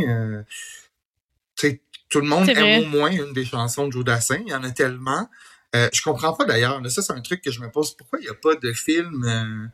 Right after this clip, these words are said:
Speaker 1: euh, euh, au sujet de Joe Dassin ? Euh, il me semble qu'il doit avoir, euh, de quoi raconter sur ce gars-là. Mais, euh, bref, euh, bon choix, très, très, très bon choix de, de, de chanson, euh, Petit pain au chocolat.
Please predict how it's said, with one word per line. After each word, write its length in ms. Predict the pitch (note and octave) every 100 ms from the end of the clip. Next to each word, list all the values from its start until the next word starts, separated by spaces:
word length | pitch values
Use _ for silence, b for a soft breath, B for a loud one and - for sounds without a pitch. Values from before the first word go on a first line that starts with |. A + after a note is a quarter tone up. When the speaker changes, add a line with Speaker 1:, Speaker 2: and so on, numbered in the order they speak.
| b b b _ _ -
Speaker 1:
euh, 40 | D#2
euh, 160 | C#2
au 100 | C#3+
sujet 340 | B2+ C#3 C3 D3
de 40 |
Joe 140 | D3 C3
Dassin ? 400 | A#2 - C3 C#3+
Euh, 380 | D#3 E3 A#2+
il 40 | A2+
me 100 | A2+
semble 180 | C#3 F#3+
qu'il 100 | -
doit 160 | B2 G#2+
avoir, 380 | G#2+ B2 B2+ B2+
euh, 80 | A2+
de 100 | A2+
quoi 260 | - D3 C#3+
raconter 520 | A2+ - G#2+ G#2+ C#3
sur 160 | - -
ce 120 | A#2+
gars-là. 340 | G#2+ A2 A#2 G#3 B B B B
Mais, 280 | B2+ C3 B2+
euh, 160 | A#2 A2+
bref, 380 | C3+ D#3 E3+ - -
euh, 260 | C3 B2+ A#2
bon 220 | D3+ D3+
choix, 260 | - C#3+ D3
très, 240 | - D3+
très, 80 | C#3
très 140 | - C#3+
bon 160 | B2
choix 340 | B2 C3+ B2+ A#2+
de, 240 | A#2 A2 G#2+
de, 100 | A2+
de 100 | B2
chanson, 560 | B2 A#2+ A#2 A#2+ A#2+ A#2
euh, 200 | G#2 G#2+
Petit 180 | - -
pain 140 | B2+
au 40 | A#2+
chocolat. 380 | A2 F#2+ G2